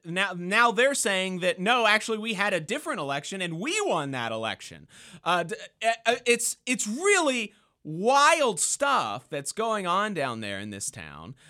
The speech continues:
uh, because in the last offic-, uh, official election in New Bern, Alabama, in twenty twenty, uh, for the municipal offices, Patrick Braxton won. He won the election because he was the only person on the ballot.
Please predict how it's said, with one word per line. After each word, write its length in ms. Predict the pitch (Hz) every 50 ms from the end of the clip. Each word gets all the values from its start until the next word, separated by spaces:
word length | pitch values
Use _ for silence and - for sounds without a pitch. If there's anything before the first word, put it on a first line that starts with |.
| - - _
uh, 320 | - 131 135 131 127 123 -
because 640 | 135 147 147 - - 185 180 180 175 160 - - - _ _ _ _ _ _ _ _
in 120 | 165 170 185
the 80 | 185
last 360 | 185 196 214 262 302 294 -
offic-, 440 | 269 226 - 294 311 - - - - - _
uh, 160 | 190 175 185 180 185
official 500 | 180 - 285 302 285 - 302 277 247 240
election 420 | 220 226 240 254 - - 202 185
in 140 | 175 165 160
New 160 | 170 190 226
Bern, 180 | 214 226 208 196
Alabama, 640 | 185 175 170 160 151 175 190 208 185 135 107 113 143 - _ _ _ _ _ _ _ _ _ _ _
in 160 | 156 156 151
twenty 360 | - - - 214 226 220 190
twenty, 500 | - - - 233 240 208 139 117 120 127 - - - - 151 -
uh, 220 | - 139 135 131
for 180 | 127 - 175 170
the 80 | 160
municipal 580 | 156 151 151 156 175 185 180 - 160 160 139 143
offices, 600 | 151 180 214 226 - 143 - - 92 85 95 - - _ _ _ _ _ _ _ _ _ _ _ _ _ _ _ _ _
Patrick 540 | - - 190 208 214 - - 240 - - -
Braxton 580 | 185 190 214 247 - - - - 233 226 233
won. 360 | 226 240 302 349 381 - - - _ _ _ _ _ _ _ _ _ _ _ _
He 160 | - 220 262
won 280 | 254 254 262 277 294
the 80 | 302 294
election 420 | 277 262 277 311 330 311 - 262
because 240 | 247 247 - 220 160
he 140 | 175 190 226
was 180 | 269 294 254 233
the 140 | 254 247
only 200 | 240 240 254 254
person 380 | 220 - 214 240 240 - - 247
on 140 | 254 262 254
the 80 | 254
ballot. 440 | 233 277 311 339 294 - - _ -